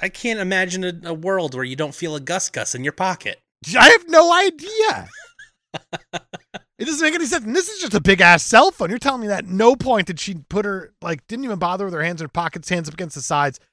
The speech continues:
Speaker 2: This is the year two thousand. Cell phones are conservatively the size of the New Testament.
Speaker 1: <laughs>
Speaker 2: Conservatively.
Speaker 1: And not like a pocket New Testament, like a regular
Speaker 2: No.
Speaker 1: size New Testament.
Speaker 2: Like the regular old one.
Speaker 1: Like King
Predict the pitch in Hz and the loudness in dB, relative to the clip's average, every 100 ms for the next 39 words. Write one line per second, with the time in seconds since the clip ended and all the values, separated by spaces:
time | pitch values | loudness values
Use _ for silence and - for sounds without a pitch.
0 | _ - 220 302 339 226 208 170 202 202 | _ -12 -2 -2 0 0 -2 -4 -2 -2
1 | 175 214 190 190 165 147 113 98 _ _ | -2 -4 -2 2 2 2 -4 -14 _ _
2 | - 226 269 - 208 190 - 170 - 170 | 2 4 4 2 -2 -2 -6 -10 -8 -8
3 | - - 226 214 160 135 107 104 92 - | -8 4 6 8 6 -4 -6 -12 -14 -18
4 | _ 165 - - 160 151 139 120 - _ | _ -6 -4 2 2 2 0 -4 -14 _
5 | - 143 131 120 147 123 135 131 123 131 | -6 -4 -4 -8 -10 -8 -6 -6 -4 -4
6 | - 101 73 - - 151 - 160 - 156 | -4 -12 -14 -12 -4 -4 -2 -4 -4 -4
7 | - 139 - - 208 175 143 117 - 95 | -4 -4 -4 2 6 6 2 -6 -8 -12
8 | 85 - - - _ - - - - 143 | -16 -20 -20 -20 _ -18 -14 -14 -8 -6
9 | 170 185 180 165 147 151 147 147 110 101 | 0 0 2 0 -2 -2 -4 -2 -8 -8
10 | - 95 - 92 120 131 139 151 139 233 | -10 -10 -10 -10 -8 -6 0 2 8 10
11 | 185 139 151 117 117 117 110 120 110 - | 10 8 0 -2 -2 -6 -8 -6 -8 -8
12 | 92 92 175 - 170 165 196 196 214 208 | -8 0 0 4 2 4 2 4 4 4
13 | 190 180 180 175 156 151 143 139 139 _ | 6 6 6 4 2 2 2 0 -6 _
14 | - - - 156 156 165 160 | -20 -20 -12 -4 -2 -2 -4